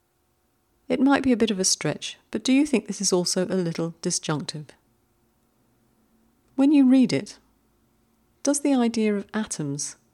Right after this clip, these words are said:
transfer to the idea of ashes and, and get confused in your mind?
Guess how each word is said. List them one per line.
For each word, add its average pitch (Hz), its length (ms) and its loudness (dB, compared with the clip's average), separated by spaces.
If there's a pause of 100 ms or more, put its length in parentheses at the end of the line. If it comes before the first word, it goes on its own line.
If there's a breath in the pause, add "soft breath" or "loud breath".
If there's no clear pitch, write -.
(140)
transfer 185 760 -2 (880)
to - 120 -8
the 190 120 -2
idea 190 360 -2
of 190 140 -4
ashes 143 420 -6
and, 165 320 -10
and 160 120 -6
get 202 180 -6
confused 190 500 -4
in 147 80 -6
your 147 120 -4
mind? 143 400 -8